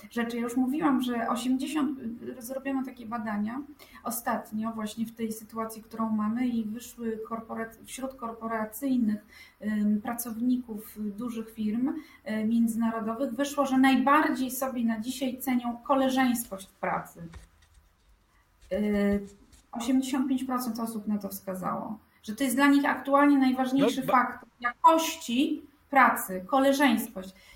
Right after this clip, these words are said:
Speaker 1: I zobaczmy, no i to się bardzo znowu, ym, łączy z tą naszą potrzebą naturalną, atawistyczną, że ten mózg odpoczywa, jak czuje się, że ta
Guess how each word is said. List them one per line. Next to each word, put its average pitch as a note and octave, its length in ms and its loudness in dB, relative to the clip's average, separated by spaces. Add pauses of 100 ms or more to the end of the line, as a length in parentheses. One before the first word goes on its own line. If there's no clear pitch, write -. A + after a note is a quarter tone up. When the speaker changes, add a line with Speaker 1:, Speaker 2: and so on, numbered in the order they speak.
Speaker 1:
I A#3 60 -6
zobaczmy, C#4+ 440 4
no B3+ 100 6
i C4 60 0
to C#4+ 100 -2
się C#4+ 140 -4
bardzo C4+ 580 4
znowu, B3 600 2
ym, A#3 760 2
łączy B3+ 400 2
z - 160 -6
tą C4 180 4
naszą C4 380 -2
potrzebą C4+ 720 -2
naturalną, B3 680 2
atawistyczną, A#3 960 -2 (280)
że A3+ 120 -10
ten C4 220 4
mózg C#4+ 360 6
odpoczywa, B3 720 -4
jak C4 220 -4
czuje C#4 360 0
się, C4+ 240 -2
że B3 100 -4
ta B3 420 -2